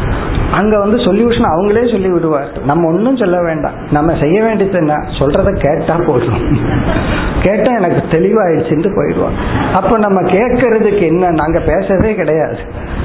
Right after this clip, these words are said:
பேசுறது அவங்க, கேட்கறது அவங்க, ப்ராப்ளம் சால்வ் ஆயிடுச்சுட்டு போறது அவங்க. நம்ம என்ன பண்றோம்னா வெறும் சாட்சி, ஆனா கேட்க மாட்டேன்னு சொன்னா தான் ப்ராப்ளம்.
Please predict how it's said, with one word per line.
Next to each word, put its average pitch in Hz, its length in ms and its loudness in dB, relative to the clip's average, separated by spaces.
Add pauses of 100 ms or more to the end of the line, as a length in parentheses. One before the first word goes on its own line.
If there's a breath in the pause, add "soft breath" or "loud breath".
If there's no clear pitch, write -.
பேசுறது 190 640 2
அவங்க, 202 300 0 (120)
கேட்கறது 185 640 0
அவங்க, 170 320 0 (500)
ப்ராப்ளம் 175 460 2
சால்வ் 170 340 2
ஆயிடுச்சுட்டு 165 500 0
போறது 170 440 0
அவங்க. 135 320 -2 (500 loud breath)
நம்ம 170 240 2
என்ன 160 200 2
பண்றோம்னா 151 540 0
வெறும் 165 420 2
சாட்சி, 123 520 -4 (640 loud breath)
ஆனா 196 240 0
கேட்க 208 340 0
மாட்டேன்னு 214 440 0
சொன்னா 170 240 2 (100)
தான் 175 220 0
ப்ராப்ளம். - 480 -2